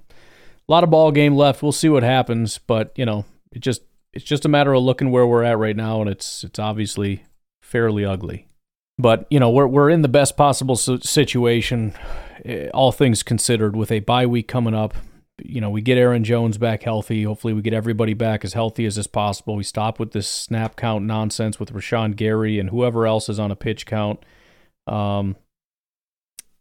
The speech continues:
and then the, the, the coaches gotta get in the lab, man. They gotta figure it out 'cause we need to come out and beat Denver. I mean, I, I, I wanna say bludgeon Denver, but at the very least, we gotta just win.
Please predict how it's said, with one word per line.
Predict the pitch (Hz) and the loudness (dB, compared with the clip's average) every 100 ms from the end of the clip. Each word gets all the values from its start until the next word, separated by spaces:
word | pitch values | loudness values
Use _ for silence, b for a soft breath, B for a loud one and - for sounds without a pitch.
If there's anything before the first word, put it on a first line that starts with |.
| _ _ - | _ _ -6
and | 110 | -2
then | 110 104 | -2 -2
the, | 110 | -4
the, | - 117 107 | -4 -6 -6
the | - | -4
coaches | - 127 - 110 | 0 0 -2 -4
gotta | 117 110 | -2 -2
get | 113 | -4
in | |
the | 110 | -2
lab, | 101 110 107 | -2 -2 -2
man. | 101 101 104 | -2 -2 -2
They | |
gotta | 110 107 | -2 -4
figure | - 110 104 | -4 -4 -2
it | |
out | 107 98 | -2 -4
'cause | 101 | -4
we | 117 | -2
need | 131 | -2
to | 113 | -2
come | - 113 | -2 -2
out | 107 104 | 0 -2
and | 101 | -2
beat | 110 107 | -4 -4
Denver. | 107 104 101 98 - - | -4 -2 -2 -4 -6 -10
I | 107 | -6
mean, | 104 | -4
I, | 107 - | -4 -4
I, | 110 92 | -6 -6
I | 110 | -4
wanna | 107 156 139 | 2 2 2
say | - 107 | 0 -2
bludgeon | 107 107 110 107 95 | 0 0 0 -2 -2
Denver, | 101 95 95 95 b b b b b _ | -4 -4 -6 -8 b b b b b _
but | 123 | -2
at | 104 | 0
the | |
very | 107 131 110 | 2 2 4
least, | 113 98 | 0 -2
we | 117 | 0
gotta | 110 98 | 0 -2
just | 101 90 | -6 -4
win. | 101 104 92 | -2 -2 -2